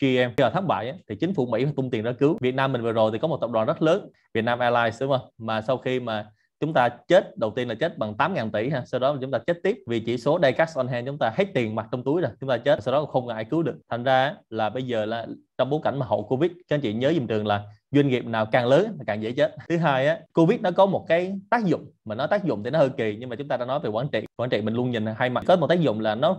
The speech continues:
reset lại, giúp cho tất cả mọi người quay về lại vạch xuất phát, thậm chí là quay về lại trước thời xuất phát nữa. Thời điểm cuối tháng mười, rất nhiều tập đoàn, rất nhiều công ty đang trong cái thời kỳ là hoạch định chiến lược năm sau và xây dựng kế hoạch kinh doanh năm sau. Thời gian mà trước khi covid á, là chúng ta quá bận để chúng ta đi bắt những con gà,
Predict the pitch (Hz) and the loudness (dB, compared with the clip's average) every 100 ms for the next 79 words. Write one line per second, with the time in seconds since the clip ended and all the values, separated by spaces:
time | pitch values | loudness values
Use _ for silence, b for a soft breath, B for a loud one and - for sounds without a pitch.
0 | 131 107 208 - - - 156 226 156 131 | 0 2 2 2 -2 -4 -6 -2 0 0
1 | 233 139 131 135 120 113 139 135 117 104 | -2 -2 -2 -2 -2 2 2 2 0 -2
2 | 107 113 - 165 - 165 - _ 123 123 | -4 -8 -10 -4 -2 -2 -6 _ -4 0
3 | 165 214 139 120 143 131 113 107 277 277 | 2 2 2 2 2 0 -4 -2 -2 -2
4 | 156 110 180 190 202 127 135 113 113 139 | -4 -2 -2 -2 -2 -4 -8 -4 -4 -6
5 | - 175 190 175 113 98 - - 202 165 | -2 0 0 2 0 -2 -6 0 0 2
6 | 117 117 135 117 101 110 175 151 123 127 | 0 -2 0 0 -2 -4 -4 -2 -4 -2
7 | 127 123 - b b - 127 127 131 127 | 0 0 -2 b b -2 -2 0 0 0
8 | 156 143 107 110 107 104 101 127 147 107 | -4 -4 -4 -2 -2 -2 0 -2 -2 -4
9 | 143 151 127 123 131 123 120 _ _ - | -2 -2 -2 -2 2 2 -2 _ _ -6
10 | 107 135 113 101 156 117 - _ - - | -2 -2 -2 -2 -2 -4 -8 _ -8 -2
11 | 135 131 127 131 117 - - 113 123 127 | 0 0 0 0 0 -2 -6 -2 0 0
12 | 113 104 202 220 135 131 175 208 - - | -4 0 0 0 -2 0 0 -2 -6 -8
13 | 135 156 127 123 190 131 - - _ _ | -6 -2 -2 4 6 4 0 -10 _ _
14 | _ 110 123 143 127 120 156 175 113 127 | _ -6 -4 0 0 2 -2 -2 -8 -8
15 | 117 107 | -4 -6